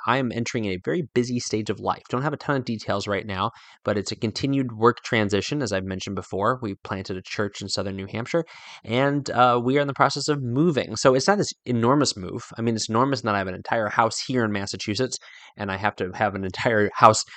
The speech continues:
up in, uh, New Hampshire, and the sale of the, sale of this house and the purchase of that house and all that sort of stuff. But it's only, like, twenty miles away, so it's not like I'm moving cross country like I have, uh, in the past. But very busy season of life, um, but we were able to stop and enjoy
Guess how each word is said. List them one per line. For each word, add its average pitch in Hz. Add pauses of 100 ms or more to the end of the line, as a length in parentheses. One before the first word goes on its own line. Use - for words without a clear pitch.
(140)
up 107
in, 98
uh, 92
New 101
Hampshire, 104
and 95
the 92
sale 107
of 101
the, 98
sale 117
of 107
this 117
house 117
and 92
the -
purchase 107
of 98
that 110
house 113
and -
all 110
that 104
sort 107
of -
stuff. 104
But - (340)
it's 127
only, 147
like, 110
twenty 117
miles 98
away, 90
so -
it's -
not 147
like 107
I'm 104
moving 98
cross 98
country 92
like 98
I 95
have, 95 (340)
uh, 95
in 98
the 92
past. -
But 147 (360)
very 135
busy 135
season 123
of 104
life, 90 (160)
um, 92
but 95
we 104
were 107
able 123
to 110
stop 120 (100)
and 107
enjoy 110